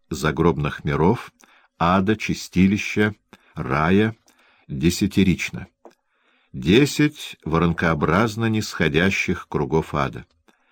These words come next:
Десять восходящих уступов чистилища. Десять вращающихся звёздных сфер, колёс рая. Вот почему и всех песен комедии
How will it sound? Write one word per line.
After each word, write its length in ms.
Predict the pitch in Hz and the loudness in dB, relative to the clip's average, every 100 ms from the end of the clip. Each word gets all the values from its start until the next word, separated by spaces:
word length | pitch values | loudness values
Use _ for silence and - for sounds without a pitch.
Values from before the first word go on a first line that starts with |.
| _ _ _ _ | _ _ _ _
Десять 880 | 69 64 87 120 - 147 151 - - _ _ _ _ - | -12 0 4 4 4 2 0 -4 -20 _ _ _ _ -10
восходящих 1000 | 65 73 - 78 67 92 117 - 120 - | -6 -4 -4 -2 0 0 0 -2 -2 -2
уступов 600 | 110 - 90 98 98 - | -6 0 2 4 2 0
чистилища. 800 | - 95 - 87 71 - - - _ _ _ _ - - | -4 -4 -2 -2 -2 -4 -10 -14 _ _ _ _ -20 -16
Десять 880 | 71 58 90 127 131 143 147 - - _ _ _ _ | -12 0 4 4 4 0 -2 -4 -20 _ _ _ _
вращающихся 1200 | 67 69 - - 95 120 117 - 113 101 - 104 | -6 -4 -4 -2 2 2 2 0 -4 -4 0 0
звёздных 600 | 98 - 82 95 87 92 | 0 0 2 2 0 -4
сфер, 560 | - - - 85 69 - _ _ _ - | -4 -6 0 2 0 -8 _ _ _ -6
колёс 500 | 76 65 80 82 - | -4 0 0 -2 -4
рая. 380 | 69 69 60 - _ _ _ _ _ _ _ _ _ _ _ _ _ _ - | -4 -4 -6 -12 _ _ _ _ _ _ _ _ _ _ _ _ _ _ 0
Вот 200 | 101 - | 0 2
почему 540 | 123 - 123 123 110 95 _ _ _ _ _ _ _ _ _ _ | 0 0 2 4 2 -2 _ _ _ _ _ _ _ _ _ _
и 100 | 87 | -2
всех 380 | 85 - 131 - | 0 2 0 2
песен 420 | 101 95 - 95 | 2 2 4 -2
комедии 680 | 92 98 95 95 85 90 | 2 2 4 4 4 2